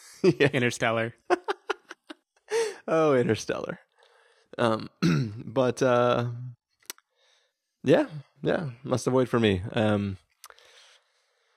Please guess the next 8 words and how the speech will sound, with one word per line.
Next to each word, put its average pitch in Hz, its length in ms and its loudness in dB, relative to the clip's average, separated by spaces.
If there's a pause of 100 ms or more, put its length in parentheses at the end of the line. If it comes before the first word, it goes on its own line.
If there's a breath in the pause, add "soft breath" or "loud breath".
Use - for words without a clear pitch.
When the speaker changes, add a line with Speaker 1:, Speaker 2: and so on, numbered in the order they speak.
(140 soft breath)
Speaker 1:
maybe 120 280 2
years 110 280 4
from 113 140 -4
now, 104 440 2 (520 loud breath)
when 107 200 2
I'm, 98 240 2
like, 98 200 0
crazy 95 580 2